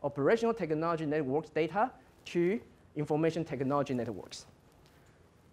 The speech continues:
So, so we can start to see all the magic occur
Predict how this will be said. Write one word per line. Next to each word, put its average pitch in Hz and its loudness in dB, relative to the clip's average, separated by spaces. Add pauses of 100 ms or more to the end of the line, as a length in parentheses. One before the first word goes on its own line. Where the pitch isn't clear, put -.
So, 277 6 (1600)
so 277 8
we 294 8
can 233 12
start 247 8
to 190 2
see 185 -2 (100)
all 262 10
the 214 6
magic 202 0 (120)
occur 156 2